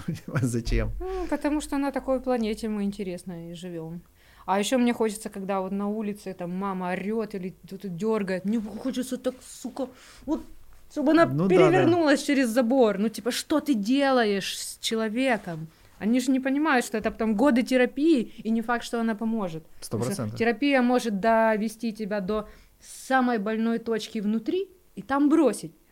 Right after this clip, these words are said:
Speaker 2: Потому что они не знают, что с этим делать. Окей,
Speaker 1: Ну
Speaker 2: они
Speaker 1: да.
Speaker 2: копают, копают, копают. Вот тебе твоя вавка. А что дальше?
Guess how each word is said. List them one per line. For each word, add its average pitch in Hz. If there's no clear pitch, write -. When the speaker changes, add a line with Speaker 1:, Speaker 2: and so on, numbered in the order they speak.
Speaker 2:
Потому 262
что 269
они 240
не 294
знают, 302
что -
с -
этим 196
делать. 165
Окей, -
Speaker 1:
Ну 214
Speaker 2:
они 233
Speaker 1:
да. 220
Speaker 2:
копают, 262
копают, 240
копают. 339
Вот 285
тебе 214
твоя 220
вавка. 196
А 196
что 269
дальше? 202